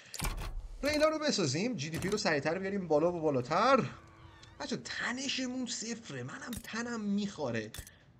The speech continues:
این چرا انقدر چیزش اومد بالا؟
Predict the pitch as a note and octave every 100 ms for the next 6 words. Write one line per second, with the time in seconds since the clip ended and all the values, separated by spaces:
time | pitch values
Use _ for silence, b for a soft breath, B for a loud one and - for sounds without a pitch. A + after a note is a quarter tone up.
0 | - _ - - _ _ - - - -
1 | - - - - - - - - - -
2 | - _ - - - A3+ C4 C#4 C#4+ D4
3 | - - - - G#3 C#4 - G3 C4+ -
4 | - D#3 D3+ C#3+ F3+